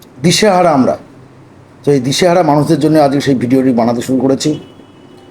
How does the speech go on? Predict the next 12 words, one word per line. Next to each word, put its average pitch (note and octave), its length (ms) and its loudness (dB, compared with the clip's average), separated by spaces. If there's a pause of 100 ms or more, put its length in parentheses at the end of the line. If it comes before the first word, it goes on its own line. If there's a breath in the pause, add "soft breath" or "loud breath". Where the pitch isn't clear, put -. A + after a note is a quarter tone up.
(200)
তো C#3+ 80 0
আজকে D3 240 0
আমরা F3 180 2
জানবো D#3 420 2
যে D3+ 120 0
আমরা D#3+ 140 0
অনেকেই F#3 280 2
ব্যবসা E3 360 0
করব F3+ 280 0
প্ল্যান E3+ 300 0
কিন্তু E3+ 240 -2
করি। A2 220 -2